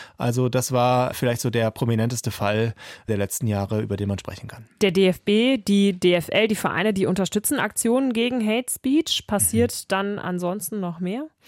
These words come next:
Speaker 1: Das ist das, was man erstmal machen kann. Man kann das
Speaker 2: Mhm.
Speaker 1: den Strafverfolgungsbehörden übergeben, Anzeigen schreiben, versuchen, die Menschen ausfindig zu machen.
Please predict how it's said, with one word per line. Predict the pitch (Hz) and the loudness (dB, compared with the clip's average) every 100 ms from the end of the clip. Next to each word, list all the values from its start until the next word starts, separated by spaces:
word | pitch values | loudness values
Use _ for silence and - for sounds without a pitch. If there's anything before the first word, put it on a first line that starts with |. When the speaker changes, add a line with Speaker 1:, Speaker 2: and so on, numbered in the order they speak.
| - - - - - _ | -10 -8 -8 -10 -14 _
Speaker 1:
Das | 110 120 | -4 -2
ist | 120 | 2
das, | 127 151 | 2 2
was | 139 | 2
man | 139 | 2
erstmal | 123 131 | 2 2
machen | 123 151 160 | 4 4 2
kann. | 165 175 | 4 4
Man | 143 | 4
kann | 135 | 2
das | 175 | 2
Speaker 2:
Mhm. | 180 | 2
Speaker 1:
den | |
Strafverfolgungsbehörden | 117 135 139 143 160 151 156 139 151 185 | 2 2 2 2 2 2 4 4 4 4
übergeben, | 156 156 147 160 185 196 196 - | 2 4 4 4 4 4 2 0
Anzeigen | 156 185 160 147 170 165 175 165 | 0 2 2 4 4 2 2 -2
schreiben, | - 131 147 170 165 170 | 2 2 4 4 4 2
versuchen, | 147 131 143 151 139 139 143 | 2 2 2 4 4 4 2
die | 131 | 2
Menschen | 131 139 143 131 135 | 2 2 4 4 2
ausfindig | - 175 - 175 175 165 | 0 0 2 4 4 2
zu | - | 2
machen. | 151 135 - 170 | 2 2 2 2